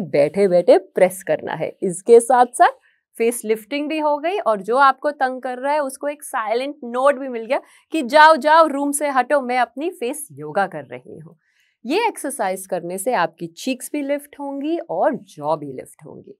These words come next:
ये लिफ्टिंग एक्सरसाइज मेरी वन मिनट विभूति मसाज का हिस्सा है। इसको आप रोज कर सकते हैं। तीन से छह स्ट्रोक्स हर जोन में डिवाइड करेंगे। हम अपने फेस को actually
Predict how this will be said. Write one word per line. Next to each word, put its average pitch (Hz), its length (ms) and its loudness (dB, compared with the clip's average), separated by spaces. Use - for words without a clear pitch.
ये 262 180 -2
लिफ्टिंग 370 400 -2
एक्सरसाइज 370 640 0
मेरी 339 280 -2
वन 254 260 2
मिनट 277 300 -6
विभूति 233 420 -8
मसाज 202 480 -4
का 175 160 -8
हिस्सा 160 440 -10
है। 233 200 -4
इसको 269 380 -6
आप 311 220 2
रोज 175 480 -4
कर 147 180 -10
सकते 170 420 -14
हैं। 285 160 -6
तीन 403 260 2
से 403 280 -2
छह 311 340 -4
स्ट्रोक्स 311 560 -2
हर 226 280 0
जोन 208 600 0
में 156 160 -8
डिवाइड 135 380 -12
करेंगे। 135 460 -18
हम 196 120 -6
अपने 208 260 -6
फेस 247 280 -8
को 302 120 -2
actually 262 500 -2